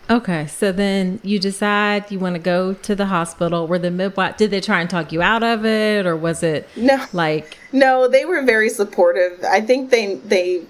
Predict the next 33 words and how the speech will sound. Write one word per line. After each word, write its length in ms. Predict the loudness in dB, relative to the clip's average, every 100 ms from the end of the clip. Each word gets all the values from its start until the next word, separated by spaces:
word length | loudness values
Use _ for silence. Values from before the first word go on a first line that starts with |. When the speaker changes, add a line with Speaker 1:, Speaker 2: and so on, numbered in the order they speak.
| _ _
Speaker 2:
realized 580 | 2 4 4 2 2 2
I 120 | 0
needed 340 | 0 0 0 -2
the 100 | -4
support, 640 | -6 -6 0 0 0 -2
and 180 | -4 0
they 260 | 0 0 -4 -12 _ _
understood 840 | -2 0 2 0 -2 2 2 2 -2 -8 -20 _ -10
why 480 | 2 2 4 0 -2
I 40 |
was 140 | -2 -2
asking 440 | -4 -6 -8 -6
for 140 | -6 -4
one. 320 | -4 -6 -2
It 140 | 0 2
was 160 | 0
Speaker 1:
Okay. 220 | 0 -8 -10 -18 _ _ -2
Speaker 2:
it 100 | 0
was 160 | 2 0
a 80 | -2
tall 320 | 2 2 4
order, 460 | 2 2 2 0 -2 _
four 480 | -20 -20 -8 0 2
days 320 | 2 0 0
of, 180 | -4 -6 -12 _ -20 -20 -20 -12 -2
of 100 | 0
Speaker 1:
Sure. 100 | 2
Speaker 2:
labor 380 | 2 2 2 2 2
with 140 | 0 0
no 600 | 2 2 2 2 0 -4
progress. 720 | 0 2 2 0 0 -2 -4
Speaker 1:
Sure. 480 | -8 -2 -2 -2 -6 -10
Speaker 2:
So, 480 | -4 -2 0 -4